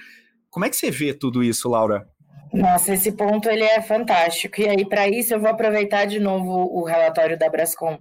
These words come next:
Speaker 2: que eu mencionei e trazer alguns dados novos que acho que são importantes pra gente entender o papel, é, e o real impacto da democratização do desenvolvimento de habilidades em tecnologia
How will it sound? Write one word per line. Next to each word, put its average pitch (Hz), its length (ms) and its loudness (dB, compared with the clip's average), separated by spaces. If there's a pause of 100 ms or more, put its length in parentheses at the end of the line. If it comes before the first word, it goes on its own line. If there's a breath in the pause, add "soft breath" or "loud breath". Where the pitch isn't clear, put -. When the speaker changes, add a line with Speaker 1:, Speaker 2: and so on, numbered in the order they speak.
(380 loud breath)
Speaker 2:
que 185 140 -2
eu 160 180 2
mencionei 165 680 -2
e 175 60 -4
trazer 185 300 0
alguns 185 360 0
dados 175 360 0
novos 170 360 2
que - 120 -6
acho 160 240 0
que 170 80 -6
são 170 280 0 (340 loud breath)
importantes 185 560 0
pra 175 160 0
gente 180 300 -2
entender 175 600 -2 (340 soft breath)
o 190 80 -2
papel, 196 800 0 (300)
é, 165 180 4
e 185 100 0
o 202 120 2
real 202 420 4
impacto 185 500 0
da 165 120 2
democratização 165 920 0
do 170 100 -4
desenvolvimento 156 600 -2
de 156 80 0
habilidades 143 500 0
em 147 100 -6
tecnologia 143 720 -4